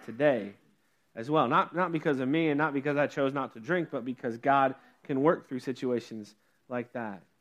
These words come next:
You see, here's what I believe. I, I believe that this idea that we can predetermine, that we can predecide, that we can make commitments to God in our hearts of what lines we will and won't cross, of the things that we will and won't do,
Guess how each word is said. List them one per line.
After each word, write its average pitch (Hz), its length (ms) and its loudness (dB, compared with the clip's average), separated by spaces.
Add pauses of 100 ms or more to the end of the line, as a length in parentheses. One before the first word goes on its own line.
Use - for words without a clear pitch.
(220)
You 139 80 -14
see, 151 60 -2
here's 202 200 4
what 196 100 4
I 180 80 8
believe. 135 380 0
I, 165 320 2
I - 20 2
believe 156 480 2 (540)
that 143 180 -2
this 202 320 2
idea 160 480 2
that 135 180 0
we 160 120 2
can 139 200 -4
predetermine, 185 640 2
that 135 120 0
we 175 100 2
can 175 160 -2
predecide, 180 380 0
that 139 60 2
we 190 120 6
can 208 180 -2
make 180 220 2
commitments 170 440 0
to 151 80 -4
God 139 320 2
in 151 120 0
our 202 100 4
hearts 113 560 -4 (1000)
of 131 80 -6
what 185 200 6
lines 170 300 4
we 143 80 4
will 165 240 4
and 190 140 4
won't 170 180 2
cross, 117 420 -4
of 127 100 -10
the 135 80 -6
things 170 260 2
that 151 100 0
we 143 100 2
will 170 220 4
and 185 100 4
won't 175 200 4
do, 104 280 -4